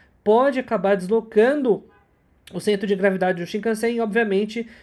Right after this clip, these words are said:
tornando aí a possibilidade de descarrilamento mais provável. Então,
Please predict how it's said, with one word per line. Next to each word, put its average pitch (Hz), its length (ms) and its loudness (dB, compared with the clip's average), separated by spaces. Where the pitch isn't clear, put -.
tornando 220 520 4
aí 190 180 2
a 214 40 -4
possibilidade 190 600 -2
de 180 60 -10
descarrilamento 214 920 -2
mais 214 460 -4
provável. 185 840 -2
Então, 226 440 0